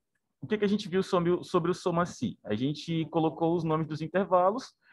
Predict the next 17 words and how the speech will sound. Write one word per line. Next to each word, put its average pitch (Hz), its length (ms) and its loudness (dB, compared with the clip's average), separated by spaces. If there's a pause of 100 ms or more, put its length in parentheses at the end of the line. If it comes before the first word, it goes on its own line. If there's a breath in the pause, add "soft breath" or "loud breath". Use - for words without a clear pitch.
(200 soft breath)
É, 117 360 4
o 123 60 -2
primeiro 156 300 0
intervalo 143 580 4
em 143 80 0
si 120 280 -2
eram 117 200 4
com 156 200 -6
os 151 100 -8
nomes 180 540 0
e 180 60 -4
o 196 40 -2
segundo 165 340 -6
intervalo 160 400 0
com 170 180 -6
os 170 140 -8
valores. 185 600 2